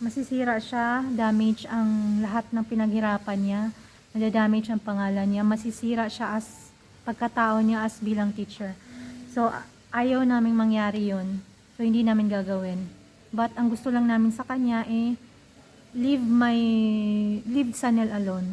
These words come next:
Wag niya nang, wag, wag na, wag niya niyang kausapin.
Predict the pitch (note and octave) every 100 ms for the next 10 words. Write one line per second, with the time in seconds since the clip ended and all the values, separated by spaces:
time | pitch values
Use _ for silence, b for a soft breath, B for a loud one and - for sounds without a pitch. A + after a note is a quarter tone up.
0 | G#3 C#4 C#4+ C#4+ C#4+ C#4 C4 B3+ A#3+ A#3+
1 | C4 A#3 - - - - - C#4 B3+ B3
2 | G#3 G3+ B3 C4 C4+ C4+ C4 A#3+ B3 B3+
3 | A#3+ B3+ B3 B3